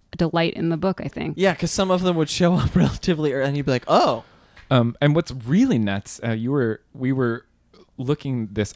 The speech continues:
Speaker 3: all up, um, before, but this book is out of print. It's, um, it's a, br-, about to come back into print by the same publisher who brought it out in two thousand one or two thousand two.
Speaker 2: Yeah,
Speaker 3: Uh,
Speaker 2: it'll be
Speaker 3: Counterpoint
Speaker 2: out in
Speaker 3: Press.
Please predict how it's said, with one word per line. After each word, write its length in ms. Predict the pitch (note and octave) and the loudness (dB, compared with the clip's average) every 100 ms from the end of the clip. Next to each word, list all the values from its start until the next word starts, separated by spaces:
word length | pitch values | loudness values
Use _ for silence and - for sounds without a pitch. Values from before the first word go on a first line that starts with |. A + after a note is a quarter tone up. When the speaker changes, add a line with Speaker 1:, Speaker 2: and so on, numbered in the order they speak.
| - | 0
Speaker 3:
all 220 | A2+ G#2+ | 0 2
up, 340 | A#2+ A#2+ - - | 2 0 0 -6
um, 280 | A2 G2 F#2 | -2 -2 -2
before, 600 | F#2 - E3+ D3+ G2+ F#2+ A#2 | -6 -4 0 2 2 -2 -2
but 200 | A2+ - _ - | -4 -4 _ -4
this 200 | D3 - | -4 -2
book 200 | G#3 A#3 | -4 -4
is 120 | G3 - | -6 -4
out 100 | E3 | -4
of 180 | D#3 - | -6 -10
print. 440 | - D3+ - - _ _ _ _ _ - | -10 -10 -12 -20 _ _ _ _ _ -6
It's, 260 | A2 - - | -6 -6 -6
um, 280 | A2+ G#2 F#2+ | -2 -2 -4
it's 320 | A2+ - - - | -8 -10 -16 -10
a, 100 | A#2 - | -10 -4
br-, 160 | A2 B2 - | -2 -2 -2
about 560 | A#2+ - - E3 F3+ - | -6 -2 2 4 4 -2
to 100 | C3 | -4
come 180 | B2+ A#2+ | -2 0
back 220 | A2+ - | -2 -2
into 220 | A#2 A2 | -4 -2
print 300 | - A2+ G2 | -2 -6 -6
by 80 | - | -8
the 120 | F#2 | -10
same 480 | - F#2+ G2 G2 G2 - | -10 -10 -8 -8 -10 -8
publisher 420 | G2+ F#2 - F2 | -8 -8 -8 -8
who 120 | F#2 | -6
brought 220 | F#2 F#2 F#2 | -4 -4 -2
it 120 | F#2 | 0
out 180 | F#2+ - | -2 -2
in 280 | F#2+ F#2 E2+ | -6 -6 -8
two 140 | - | -10
thousand 240 | G2 F2+ F#2 | -6 -6 -4
one 180 | G2 F#2 | -4 -6
or 40 | |
two 160 | - G2 | -8 -8
thousand 340 | F#2 F2 F2+ | -8 -8 -12
two. 360 | - F2+ E2 F#2 | -10 -10 -10 -8
Speaker 2:
Yeah, 260 | C3 B2+ F2 | -4 -4 -4
Speaker 3:
Uh, 100 | - | -2
Speaker 2:
it'll 160 | G#2 | -2
be 80 | G#2 | 0
Speaker 3:
Counterpoint 40 | C3+ | 2
Speaker 2:
out 260 | C3+ C3+ | 0 -2
in 60 | - F#2+ B2+ | -2 -2 -2
Speaker 3:
Press. 400 | B2 - - - | -6 -12 -16 -20